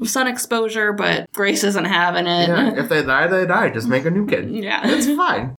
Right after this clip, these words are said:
Speaker 2: Just make a new one.
Speaker 1: Your husband just left out of the blue. I don't know.
Speaker 2: Mister Tuttle's probably single.
Speaker 1: <laughs>
Speaker 2: The Tutster. Let's get it
Speaker 1: The,
Speaker 2: going.
Speaker 1: the Tutster.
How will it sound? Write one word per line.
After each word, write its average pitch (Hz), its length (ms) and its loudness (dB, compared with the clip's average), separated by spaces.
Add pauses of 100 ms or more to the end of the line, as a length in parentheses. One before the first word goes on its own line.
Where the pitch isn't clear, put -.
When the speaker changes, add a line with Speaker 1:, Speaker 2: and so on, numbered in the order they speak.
(260)
Speaker 2:
Just 240 160 -6
make 320 140 0
a 339 40 -2
new 359 140 0
one. - 220 0
Speaker 1:
Your 370 180 0
husband 240 280 0
just 214 180 0
left 190 300 0
out 196 180 2
of 214 100 0
the 240 160 2
blue. 202 260 0
I 208 120 0
don't 233 160 0
know. 190 280 0
Speaker 2:
Mister 330 320 0
Tuttle's 165 340 2
probably 107 340 0
single. 98 460 -6
Speaker 1:
<laughs> 349 40 2 (1000)
Speaker 2:
The 113 140 4
Tutster. 120 840 -2
Let's - 260 -6
get - 180 -4
it - 80 -2
Speaker 1:
The, - 80 2
Speaker 2:
going. 120 380 2
Speaker 1:
the 294 140 2
Tutster. - 680 -10